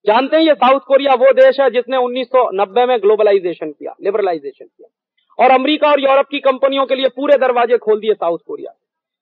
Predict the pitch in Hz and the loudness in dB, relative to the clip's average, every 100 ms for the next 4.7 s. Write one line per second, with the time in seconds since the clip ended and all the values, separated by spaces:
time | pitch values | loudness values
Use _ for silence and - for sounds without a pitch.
0 | - 240 277 254 269 269 240 262 269 262 | -4 0 2 2 2 2 2 0 0 0
1 | 262 262 262 254 247 262 254 247 247 247 | 2 2 0 -2 -2 -4 0 0 2 0
2 | 247 262 240 233 247 247 226 202 196 254 | -2 -4 -6 -4 -4 -2 -2 -4 -4 -4
3 | 240 - 330 349 285 254 247 240 233 208 | -4 -2 -2 -2 -2 -4 -4 -6 -6 -4
4 | 190 175 165 147 - _ | -6 -8 -10 -12 -18 _